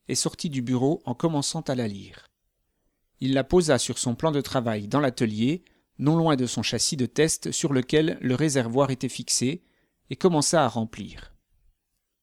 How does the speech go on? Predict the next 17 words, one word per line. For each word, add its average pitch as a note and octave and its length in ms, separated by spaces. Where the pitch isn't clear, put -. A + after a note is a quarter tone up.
Power. A2 380
Déclaration D3+ 560
d'incident C#3 480
numéro C3 380
vingt-deux. B2+ 500
Projet C#3 580
Paul D3+ 320
H. - 420
Nom D#3 180
et D3 80
prénom D#3 340
du C3 120
signataire, C#3 720
René D3 280
Martinez. B2 680
Supérieur D3+ 540
hiérarchique, D3 760